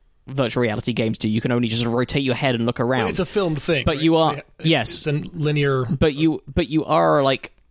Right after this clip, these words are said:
Speaker 1: in the diner seeing, like, you're sitting next to and opposite these people telling their stories.
Speaker 2: Yeah.
Speaker 1: And it is so much more visceral than, uh, just watching it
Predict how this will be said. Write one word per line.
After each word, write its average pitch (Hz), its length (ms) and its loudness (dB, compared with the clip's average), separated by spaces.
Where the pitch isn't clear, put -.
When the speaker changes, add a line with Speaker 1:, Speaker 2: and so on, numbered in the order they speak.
Speaker 1:
in 175 180 2
the 160 80 2
diner 135 500 2
seeing, 131 720 2
like, 139 180 -4
you're 143 80 2
sitting 151 500 0
next - 280 0
to 127 260 0
and 135 260 -4
opposite 127 460 0
these 113 160 -2
people 117 260 0
telling 120 300 -2
their 113 100 0
stories. 110 640 -2
Speaker 2:
Yeah. 135 280 -6
Speaker 1:
And 135 120 0
it 135 100 2
is 156 160 2
so 151 320 4
much 139 200 -4
more 139 160 2
visceral 117 540 0
than, 110 480 0
uh, 110 560 2
just - 320 -2
watching 131 400 0
it 117 180 -2